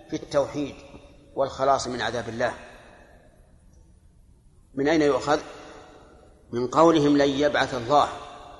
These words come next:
فهؤلاء كانوا مقرين بالله، ومع ذلك لم ينفعهم إقرارهم بالله. وكذلك الذين ج-، بعث فيهم الرسول عليه الصلاة والسلام مقرون بالله، مقرون بالله.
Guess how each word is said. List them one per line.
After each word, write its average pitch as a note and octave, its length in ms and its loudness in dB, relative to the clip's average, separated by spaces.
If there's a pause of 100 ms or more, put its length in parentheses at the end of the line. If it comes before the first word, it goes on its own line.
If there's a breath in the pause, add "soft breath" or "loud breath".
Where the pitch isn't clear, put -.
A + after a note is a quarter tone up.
فهؤلاء D#3 540 4
كانوا F3 280 4
مقرين D#3+ 440 0
بالله، D3 300 2
ومع C#3 280 2
ذلك D#3 320 2 (680)
لم C#3+ 300 0
ينفعهم C3+ 680 -4
إقرارهم B2 440 -8
بالله. A2 300 -14 (1900)
وكذلك F#3 520 4
الذين D3+ 680 4
ج-، C3+ 320 -4
بعث C#3+ 280 0
فيهم C3+ 340 0
الرسول B2+ 320 -2
عليه B2 180 -2
الصلاة A2 300 -8
والسلام G#2+ 360 -10
مقرون D#3+ 380 2
بالله، C#3+ 340 0 (1900)
مقرون D3 500 0
بالله. A#2 300 -8